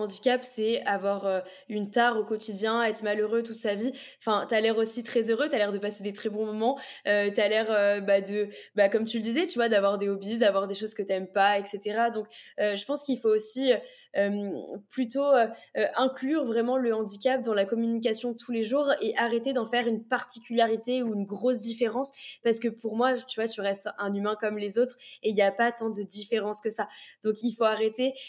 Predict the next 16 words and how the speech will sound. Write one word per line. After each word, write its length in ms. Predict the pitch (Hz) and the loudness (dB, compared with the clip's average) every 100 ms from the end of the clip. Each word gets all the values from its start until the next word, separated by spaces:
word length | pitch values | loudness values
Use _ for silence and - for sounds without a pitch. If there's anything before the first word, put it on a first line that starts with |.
| - | 0
euh, 180 | 208 208 | 2 4
de 100 | 202 226 | 2 4
exagérer, 880 | 247 220 254 247 233 233 247 254 226 | 4 6 6 6 4 2 2 4 4
euh, 160 | 208 | 4
les 140 | 214 220 | 2 -2
situations 840 | - - 233 214 214 240 247 254 | -4 -2 2 2 2 0 2 2
et 300 | 226 208 202 | 2 2 0
prendre 300 | 202 233 226 | -2 -2 -2
trop 200 | 226 254 | 0 0
de 60 | 247 | 2
pincettes 440 | 240 233 277 277 | 0 2 2 2
aussi, 260 | 233 247 240 | 0 -2 -4
tu 140 | - | -2
vois, 140 | 226 226 | 0 0
parce 200 | 208 | -2
que 80 | - | 0